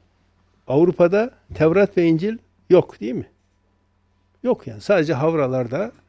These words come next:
kiliselerde, zaten kiliseler de kapandı. Onlar da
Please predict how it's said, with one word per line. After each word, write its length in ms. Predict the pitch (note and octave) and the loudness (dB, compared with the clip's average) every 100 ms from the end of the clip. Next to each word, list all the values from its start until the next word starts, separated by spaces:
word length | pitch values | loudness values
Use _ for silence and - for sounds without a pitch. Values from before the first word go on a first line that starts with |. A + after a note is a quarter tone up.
| _ _ _ _ _ _ | _ _ _ _ _ _
kiliselerde, 680 | - F#3 F3+ C#3+ C3+ C3 F3 | -4 -2 -2 -2 -2 -2 0
zaten 280 | F#3 G3 F#3 | 0 0 -2
kiliseler 480 | E3 D#3+ E3+ D#3+ | -2 -2 0 0
de 80 | C#3+ | 0
kapandı. 600 | - C3+ B2+ A#2 B2 D#3 - _ _ _ _ _ _ _ _ _ _ _ _ _ _ _ _ - | -2 -4 -6 -6 -8 -10 -14 _ _ _ _ _ _ _ _ _ _ _ _ _ _ _ _ -6
Onlar 420 | D3+ F#3+ A3+ B3 | -2 -2 -2 -2
da 240 | F#3+ B2+ | -2 -4